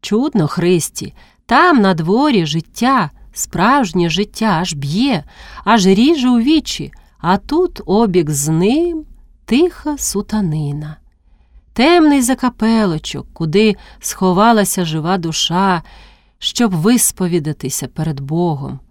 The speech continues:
Вона замислилась, рівняючи одну до другої ці дві постанови людського побуту.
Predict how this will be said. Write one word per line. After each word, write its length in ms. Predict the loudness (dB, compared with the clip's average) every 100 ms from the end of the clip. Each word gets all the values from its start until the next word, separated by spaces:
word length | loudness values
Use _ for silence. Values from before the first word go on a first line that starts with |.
| _ _ _ _ -10
Вона 300 | -2 2 2
замислилась, 1000 | 2 2 2 0 -2 -4 -4 -4 -6 -10 -12 _ _
рівняючи 720 | -2 2 4 4 4 2 0 0
одну 440 | 0 2 2 2
до 120 | 0
другої 520 | 2 2 2 0 0
ці 220 | -2 -4 -4
дві 240 | -2 -2
постанови 760 | -2 -8 -4 -2 0 0 -2
людського 580 | -2 -4 -6 -4 -4 -4
побуту. 680 | -6 -6 -6 -8 -14 -16